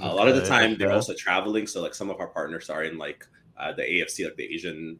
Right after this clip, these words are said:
Speaker 1: uh, Cup. So it's like
Speaker 2: Yeah.
Speaker 1: they have away games, they have home games, so they
Speaker 2: Mm-hmm.
Speaker 1: don't have the opportunity to talk to us. So sometimes you just have to wait months, maybe
Speaker 2: Mm-hmm.
Speaker 1: weeks, just to have a conversation.
Speaker 2: Wow.
Speaker 1: So it really ranges, is the truth.
Speaker 2: Mm-hmm. Mm-hmm.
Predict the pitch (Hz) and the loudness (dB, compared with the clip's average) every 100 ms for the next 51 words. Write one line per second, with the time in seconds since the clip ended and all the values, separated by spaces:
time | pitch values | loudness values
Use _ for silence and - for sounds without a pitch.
0 | - 78 80 104 - _ _ _ - 78 | -10 -8 -2 -4 -4 _ _ _ -6 -4
1 | - 107 98 90 90 87 90 113 131 185 | 0 0 2 0 -2 2 2 4 8 8
2 | 120 95 85 90 95 123 151 170 113 90 | 8 4 2 -4 -4 -2 2 2 2 0
3 | - 101 101 101 101 107 98 92 82 - | -2 -6 -4 -2 0 0 0 -2 -4 -8
4 | - 90 85 - 76 82 92 95 92 - | -12 -10 -8 -8 -8 -6 -2 -2 -4 -10
5 | - 76 - _ _ - 87 90 82 85 | -8 -8 -8 _ _ -10 -6 -6 -6 -10
6 | - 80 - 73 73 82 - - - 78 | -6 -6 -6 -8 -4 -4 -8 -8 -6 -4
7 | 76 76 - - _ 87 78 78 73 104 | -2 -4 -6 -10 _ -8 -6 -6 -4 -4
8 | 95 95 - _ _ - 113 104 - 85 | -4 -6 -8 _ _ 0 0 2 -4 -4
9 | 80 80 - 76 67 71 - 87 92 92 | -4 -4 -8 -12 -10 -10 -6 -4 -2 -2
10 | 87 92 - _ _ 165 170 202 175 131 | -4 -6 -12 _ _ 12 12 12 12 12
11 | 123 107 95 113 95 95 - 80 - - | 10 8 0 -2 -4 -4 -4 -6 -8 -16
12 | _ _ - 113 117 110 110 - - 104 | _ _ -2 2 4 2 -2 -8 -6 -2
13 | 101 101 | 0 -2